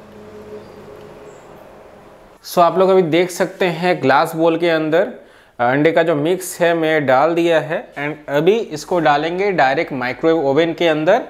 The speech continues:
and इसको around, अ, तीन साढ़े तीन मिनट पका के देखते हैं। चलिए,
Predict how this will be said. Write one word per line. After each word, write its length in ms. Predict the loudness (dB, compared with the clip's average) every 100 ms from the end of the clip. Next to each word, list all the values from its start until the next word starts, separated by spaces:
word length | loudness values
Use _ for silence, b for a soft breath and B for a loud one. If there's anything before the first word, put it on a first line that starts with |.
| B B B B
and 500 | 2 4 2 0 -2
इसको 420 | -4 -4 0 2
around, 560 | 4 2 2 0 -2 -8 -14 b b b
अ, 160 | -4 -4
तीन 440 | -4 0 2 2
साढ़े 280 | 0 0 0
तीन 180 | -2 -4
मिनट 460 | -4 -4 -4 -4
पका 240 | -4 0 0
के 120 | 0
देखते 300 | -4 -4 -4
हैं। 160 | -4
चलिए, 400 | -2 -2 -2 -6